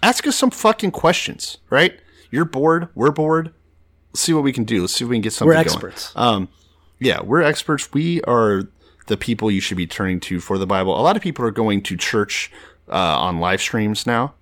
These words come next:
Speaker 2: Dumb.
Speaker 1: You know, you can do that, though. Just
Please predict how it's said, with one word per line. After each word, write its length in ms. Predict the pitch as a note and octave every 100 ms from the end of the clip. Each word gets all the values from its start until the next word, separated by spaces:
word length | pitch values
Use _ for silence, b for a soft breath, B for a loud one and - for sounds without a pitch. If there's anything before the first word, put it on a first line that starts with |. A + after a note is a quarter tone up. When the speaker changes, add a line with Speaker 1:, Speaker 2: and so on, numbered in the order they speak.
| -
Speaker 2:
Dumb. 260 | A#2+ A2 - _ _ _ -
Speaker 1:
You 120 | G#2
know, 200 | A2 C#3 _ _
you 140 | - G#2+
can 120 | D3
do 140 | A2+
that, 300 | A2 C#3 -
though. 280 | - D2 - _ _ _ _
Just 260 | - - -